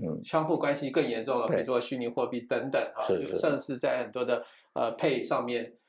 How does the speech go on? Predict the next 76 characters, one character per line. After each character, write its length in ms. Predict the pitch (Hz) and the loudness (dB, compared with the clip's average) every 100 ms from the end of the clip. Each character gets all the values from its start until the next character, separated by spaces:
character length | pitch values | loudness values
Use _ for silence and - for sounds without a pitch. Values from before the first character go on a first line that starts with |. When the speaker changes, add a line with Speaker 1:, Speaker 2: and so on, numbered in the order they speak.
| - | -6
Speaker 1:
嗯。 140 | 87 | 0
Speaker 2:
其 120 | - | 4
实 60 | 156 | 4
都 120 | 202 | 4
会 140 | 202 | 4
有 80 | 143 | 4
相 200 | 113 123 | 2 0
关 160 | 139 139 | 2 0
性。 160 | 147 | -2
你 80 | - | -4
觉 100 | 151 | -2
得 60 | 254 | 0
什 120 | 202 | 2
么 80 | - | 2
时 200 | - 156 | 2 2
候 160 | 196 175 | 2 2
这 100 | 160 | 2
个 80 | |
治 160 | 151 160 | 2 4
安 120 | 151 | 4
变 160 | 156 156 | 4 2
成 160 | 123 - | 0 2
这 120 | 226 | 2
么 120 | 156 | 2
的 120 | 113 | -2
重 140 | - 110 | -4 -8
要？ 60 | |
Speaker 1:
对。 80 | - | -8
好， 220 | - 80 - _ | -2 -2 -2 _
如 180 | - 139 | 2 4
果 140 | 175 156 | 6 6
问 100 | 180 | 8
我 200 | 147 107 | 6 4
的 80 | |
话， 160 | 143 139 | 2 2
我 160 | 104 104 | 2 2
觉 140 | 127 | 2
得 60 | 120 | 2
有 80 | |
两 240 | 95 85 - | 2 -2 -4
个 140 | 92 87 - | -4 -6 -2
关 160 | 113 101 | -2 0
键 200 | 95 85 | -2 -2
点。 160 | 80 - - - - _ - | -6 -8 -20 -20 -20 _ 0
第 160 | 202 | 2
一 20 | 190 | 4
个 140 | 156 | 4
是 340 | - 156 117 - | 4 4 4 2
网 200 | 98 113 | 2 4
络 160 | 135 | 0
普 180 | - 160 | 0 -6
及 180 | 156 - | -6 -6
化。 280 | 95 78 - _ _ - | -4 -6 -10 _ _ -8
Speaker 2:
嗯。 220 | 123 92 - _ _ _ _ | -8 -8 -12 _ _ _ _
Speaker 1:
导 300 | - 127 - | 2 4 2
致 220 | - 220 | 2 4
我 300 | 160 120 110 | 4 4 2
们 220 | 107 113 113 | 2 0 0
很 200 | 117 101 | 0 2
多 180 | 139 | 2
原 120 | 131 127 | 4 2
来 120 | 113 | 2
没 100 | 113 | 0
有 100 | 113 | -2
治 140 | - | 0
安 100 | 120 | 2
问 100 | 120 | 0
题 160 | 117 87 | -2 -4
的 60 | - | 0
变 280 | 120 98 | 0 0
成 200 | - - 82 | -6 -12 -10
有 120 | 73 | -8
治 140 | - | -6
安 100 | 107 | -6
问 160 | 101 85 | -8 -8
题。 220 | - - | -8 -10